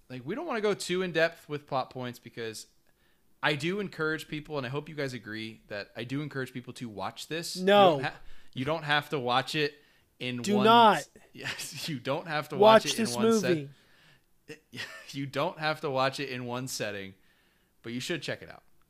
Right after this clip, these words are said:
Speaker 1: I really do recommend that you watch this movie. If,
Speaker 2: I disagree.
Speaker 1: unle-, unless you just really don't like superhero movies, then you definitely shouldn't watch it. Um,
Speaker 2: If
Speaker 1: but
Speaker 2: you hate yourself, watch this movie.
Speaker 1: Oh my God. Are you done?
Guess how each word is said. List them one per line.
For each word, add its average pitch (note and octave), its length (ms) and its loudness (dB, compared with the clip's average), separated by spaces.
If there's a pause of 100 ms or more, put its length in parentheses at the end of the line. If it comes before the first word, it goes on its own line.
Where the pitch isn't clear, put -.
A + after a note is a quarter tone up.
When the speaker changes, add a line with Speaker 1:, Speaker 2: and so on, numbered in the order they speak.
(140)
Speaker 1:
I G#2+ 100 -10
really A2+ 300 -6
do G#2 340 -12
recommend F2+ 440 -12
that F2 60 -18
you F2 100 -16
watch E2 240 -16
this - 180 -16
movie. F#2 400 -20
If, F3 220 4
Speaker 2:
I - 40 -10
disagree. E3 420 -4
Speaker 1:
unle-, G#3+ 240 6
unless G#3+ 280 6
you C4 80 -4
just E3 200 -2
really D3+ 280 2
don't C3+ 240 -2
like A#2+ 220 -4
superhero B2 460 -6
movies, B2 300 -6
then A#2 100 -8
you A2+ 80 -8
definitely G2 380 -12
shouldn't G2 280 -12
watch G2+ 240 -6
it. A2 180 -8 (440)
Um, G2 420 -8 (140)
Speaker 2:
If E3+ 80 -6
Speaker 1:
but D#3 100 2
Speaker 2:
you D#3+ 60 2
hate G#3+ 240 2
yourself, G3+ 500 0
watch D#3+ 280 -4
this C#3+ 180 -14
movie. C#3 240 -12
Speaker 1:
Oh B2+ 180 -6
my C3+ 160 -6
God. F#2+ 460 -10
Are A2+ 80 -6
you D#3 160 -2
done? D#3+ 340 4